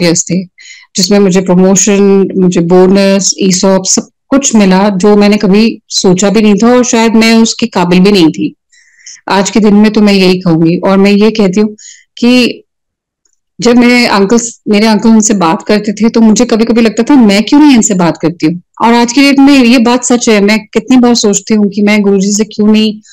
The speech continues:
बात कर पाई। जब वो बैठे होते थे वहां Empire State में, हम जाते थे, मैं खाली उनको देखती रहती थी और कभी बात नहीं करी, या कभी उन्होंने भी कोई,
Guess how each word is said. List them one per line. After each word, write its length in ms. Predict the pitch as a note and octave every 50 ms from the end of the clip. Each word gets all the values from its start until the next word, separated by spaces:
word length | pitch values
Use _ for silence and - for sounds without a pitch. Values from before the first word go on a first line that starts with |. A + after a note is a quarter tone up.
| - _ _ _ _ _ _ -
बात 300 | F#3 F3+ F3 F#3+ F#3 F#3
कर 140 | - G3+ F#3+
पाई। 340 | F3+ F#3 F3 F3 F3+ F#3+ F#3
जब 360 | F3 G3 F#3 F3+ F#3 F3+ F3+
वो 80 | G3+ G3
बैठे 300 | F3+ - - - - F#3
होते 180 | F3+ F3+ F#3
थे 160 | F3+ F#3+ F#3
वहां 300 | F#3 F3+ F#3 E3+ F#3 F3+
Empire 400 | F3+ F3+ F3+ F3 E3+ E3+ E3+ F3+
State 300 | F3+ F3+ - G3 F#3 F#3 -
में, 100 | F#3 F3+
हम 180 | F3 F3+ F3+ F3+
जाते 320 | E3+ F3+ E3 D#3+ E3 F#3
थे, 240 | F3 F#3 F3+ F#3 G3 F#3+ - - - - _ -
मैं 100 | G#3+ A#3
खाली 280 | A#3 B3 A#3+ A3+ A3+ C4
उनको 280 | C#4 B3 A#3+ A#3 C4+
देखती 400 | B3+ G#3 G#3 G3+ G3+ G3+ - A#3+
रहती 240 | A#3 A#3 A3 - A#3
थी 160 | A3 - B3+
और 420 | B3+ A#3+ A#3 A3+ A3+ G#3+ G#3 - - -
कभी 180 | - G3+ B3+ B3+
बात 380 | G#3 F3+ E3+ E3+ F#3+ - -
नहीं 140 | A3 G#3+ G#3
करी, 420 | - F#3+ E3+ E3 E3 E3 E3 - - _ _ _ - - - - - -
या 60 | A3 A3
कभी 300 | A3 - A3+ A3 C4+ C#4
उन्होंने 360 | C4+ A#3+ A3+ A3+ A#3 A#3+ A#3+
भी 120 | A#3 B3+
कोई, 260 | A#3+ A#3+ A3+ A3+ A3+